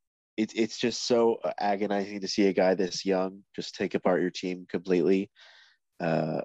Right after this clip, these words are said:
with the ability of someone like Steph, that is what we usually see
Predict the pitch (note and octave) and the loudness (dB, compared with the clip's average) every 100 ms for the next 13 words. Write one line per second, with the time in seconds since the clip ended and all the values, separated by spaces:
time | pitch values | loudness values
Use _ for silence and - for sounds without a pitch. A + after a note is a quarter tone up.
0 | - F#2+ - F#2+ E2 F#2 F2+ F2+ E2+ - | -4 -4 2 2 4 4 4 2 0 -2
1 | F#2 E2+ F2+ F2+ E2 E2 - - F2 - | -4 -2 -4 -4 -6 -6 -6 0 0 0
2 | - - _ - _ - F2 F#2+ F2 F#2+ | -6 -18 _ -20 _ -4 0 2 2 0
3 | F2+ F2 F#2 F2+ F#2+ F2+ - G2 G2 | 0 0 -2 0 -2 -2 -2 -2 -4